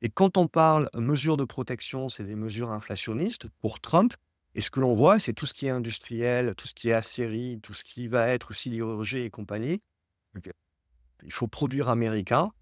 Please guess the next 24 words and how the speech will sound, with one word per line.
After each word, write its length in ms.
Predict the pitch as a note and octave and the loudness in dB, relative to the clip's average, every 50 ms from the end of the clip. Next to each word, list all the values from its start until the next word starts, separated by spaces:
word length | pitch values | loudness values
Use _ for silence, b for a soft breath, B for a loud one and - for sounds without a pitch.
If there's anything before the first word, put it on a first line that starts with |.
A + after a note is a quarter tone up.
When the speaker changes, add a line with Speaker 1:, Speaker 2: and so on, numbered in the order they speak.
| _ _ _ _ - | _ _ _ _ -10
Speaker 1:
ben, 240 | G2 F2+ A2 G2 - | -4 -2 -2 -2 -4
ça, 200 | - - - F3 | -2 0 2 2
ça 160 | E3 - - | 2 2 2
va 80 | A#2+ A#2+ | 2 2
être 100 | B2 A#2+ | 2 0
plébiscité. 560 | - - A#2 A#2+ A#2 - A#2+ A2 - G#2+ - - | -2 -8 -6 -6 -6 -8 -8 -8 -8 -8 -8 -6
Vous 160 | A2 G#2+ F#2+ | -6 -2 0
avez 140 | A#2+ A#2+ C3+ | 0 2 2
la 100 | C3+ B2 | 2 2
même 180 | A#2+ A2 A2+ G#2 | 0 0 -2 -4
chose, 320 | - - A#2+ A#2 A2 G#2+ - - | -4 -2 -2 -2 -2 -4 -6 -8
euh, 280 | G#2 G2 G2 F#2+ F#2 - - | -6 -6 -4 -6 -6 -8 -6
en 200 | - F#2+ F#2+ F#2+ | -4 -2 0 2
Europe. 360 | F#2+ A#2 D3+ G3 C4 - - - - _ _ _ _ _ _ - | 2 4 4 4 4 2 0 -8 -20 _ _ _ _ _ _ 2
Euh, 140 | A2 G#2 G2+ | 2 2 2
si 320 | - - - E3 F3 E3+ D#3+ - | 0 -2 0 2 4 4 4 4
on 120 | - B2 B2 | 2 0 0
met 200 | A#2+ B2 B2+ A#2+ | 2 2 2 2
réellement 580 | G#2+ C3+ C3 B2+ B2 B2 B2+ C3 B2 F#2 - | 2 2 2 2 2 2 2 2 0 0 0
en 120 | A2+ A2+ G#2+ | -2 -2 -2
place 480 | - C3 B2+ B2 B2+ A#2+ - - - - - G#2 G#2 | 0 0 2 2 2 0 -2 -6 -8 -10 -14 -18 -14
un 180 | F#2+ - G#2+ G#2+ | -10 -8 -6 -4
terme 280 | - C3+ B2 B2+ B2 | 0 0 2 2 0
de, 320 | G#2+ G#2+ G#2+ G#2 G#2 G#2+ | 0 -2 -2 -2 -2 -4